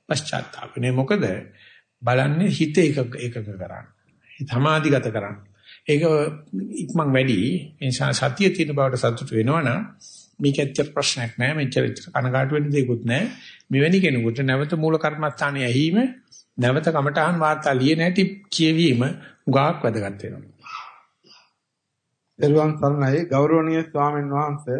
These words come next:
Speaker 2: මගේ මූල කර්මස්ථානය ආනාපාන සතියයි. පර්යංකයේ වාඩි වී ඉරියව්ව දෙස හිත යොමු කළ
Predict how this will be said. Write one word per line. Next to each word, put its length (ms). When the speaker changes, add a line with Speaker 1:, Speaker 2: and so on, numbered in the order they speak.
Speaker 2:
මගේ 340
මූල 300
කර්මස්ථානය 840
ආනාපාන 720
සතියයි. 460
පර්යංකයේ 760
වාඩි 340
වී 260
ඉරියව්ව 520
දෙස 260
හිත 240
යොමු 320
කළ 260